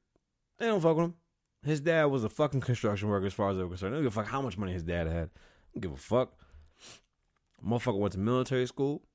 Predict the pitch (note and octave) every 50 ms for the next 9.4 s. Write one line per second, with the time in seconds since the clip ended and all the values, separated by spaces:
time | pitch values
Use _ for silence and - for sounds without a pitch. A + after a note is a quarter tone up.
0 | _ _ _ _ _ - - - G2 G2 F#2+ E2 - E2 D#2+ D#2+ G#2+ A2 G2+ A2
1 | G#2+ - - C3+ B2+ A2+ F#2+ G#2+ G2+ G#2 A2+ G#2+ F2+ G#2 A2 A2+ A#2+ A2+ - -
2 | A#2+ C3 C#3+ G3 - _ _ _ _ _ _ _ _ _ _ _ _ _ _ _
3 | _ _ _ _ - _ _ _ _ _ _ _ _ _ _ _ _ _ _ _
4 | _ _ _ _ _ _ C#2 C#2 - D#2 E2 E2+ F#2+ F2+ F#2 F#2+ G2 G#2+ A2+ A2
5 | F2+ F2+ E2+ F2 E2+ F#2+ F#2 - - - F#2 C2 - F2+ F#2 G2+ A#2 - - _
6 | _ _ _ _ _ _ _ _ _ _ _ _ _ _ _ _ - - F2+ F2+
7 | E2+ C#2+ C2+ F2 F#2 G2+ A2 A#2+ B2+ C3 C#3 - - _ _ _ _ _ _ _
8 | _ _ - G2 - - - - - F#2 G2 G2+ G2 G#2 G2 E2+ - - G2+ G#2+
9 | A2 A2+ A#2+ A#2+ A#2 - -